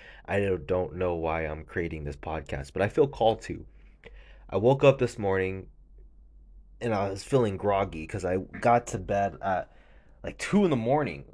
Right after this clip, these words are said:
which is uncommon these days, and I was going to bed and I picked up the book, The Third Door, to do some reading, and it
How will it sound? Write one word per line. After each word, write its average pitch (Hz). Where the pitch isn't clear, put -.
which 113
is 120
uncommon 151
these 92
days, 92
and 107
I 107
was 101
going 135
to 120
bed 101
and 98
I 95
picked -
up 95
the 98
book, 123
The 95
Third 107
Door, 98
to 101
do 117
some 98
reading, 95
and 92
it -